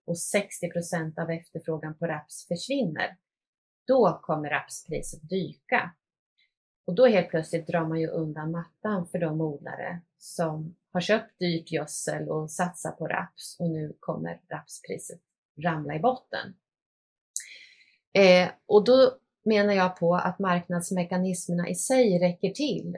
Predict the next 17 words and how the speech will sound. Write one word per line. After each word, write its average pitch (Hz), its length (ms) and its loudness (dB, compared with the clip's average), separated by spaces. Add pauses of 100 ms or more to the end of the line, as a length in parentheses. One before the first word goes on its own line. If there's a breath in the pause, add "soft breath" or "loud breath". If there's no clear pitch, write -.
För 180 80 -2
vi 190 100 0
har 233 140 4
haft 240 400 -4
rapsoljepriser 170 1000 -2
och 170 140 -2
R 170 120 0
M 170 100 -2
E-priser 160 600 -4
som 165 260 -6
har 160 80 -8
varit 165 540 -6
på 185 80 -4
historiskt 160 800 -6 (200)
mycket 190 560 0
höga 151 340 -2
nivåer. 160 580 -2